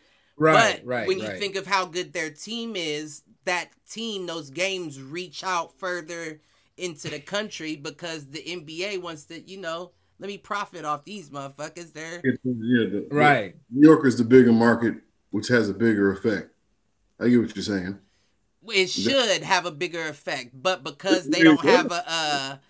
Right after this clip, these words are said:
Speaker 3: The
Speaker 2: they
Speaker 3: New
Speaker 2: don't
Speaker 3: York Knicks is a more popular team than the Suns. Naturally.
Speaker 1: Mm-hmm.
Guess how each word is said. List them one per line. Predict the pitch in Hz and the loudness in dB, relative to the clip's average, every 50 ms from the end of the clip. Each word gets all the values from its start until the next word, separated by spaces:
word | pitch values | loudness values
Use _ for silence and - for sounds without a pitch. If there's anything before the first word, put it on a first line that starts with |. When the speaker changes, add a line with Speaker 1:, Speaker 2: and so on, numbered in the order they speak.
| _ _ _ _ | _ _ _ _
Speaker 3:
The | 110 | 0
Speaker 2:
they | 117 131 | 2 6
Speaker 3:
New | 311 175 | 6 8
Speaker 2:
don't | - | 8
Speaker 3:
York | 359 349 285 127 | 8 8 8 8
Knicks | 127 175 - - _ 147 | 6 4 2 -2 _ -12
is | 123 117 120 | -8 -2 2
a | |
more | 120 120 127 127 120 | 4 6 6 6 6
popular | 123 143 139 135 117 131 127 120 110 | 4 4 2 4 2 2 2 2 0
team | 120 147 147 165 165 151 | 2 0 2 2 4 4
than | 135 131 127 | 4 4 2
the | 127 | 2
Suns. | 127 147 170 190 165 - - - _ _ _ _ _ _ _ _ _ _ _ _ _ _ _ _ _ _ _ _ | 0 -4 -6 -6 -6 -8 -10 -12 _ _ _ _ _ _ _ _ _ _ _ _ _ _ _ _ _ _ _ _
Naturally. | - - - 151 185 - - 131 131 127 | -2 2 2 2 2 2 -2 -4 -4 -4
Speaker 1:
Mm-hmm. | 120 | -8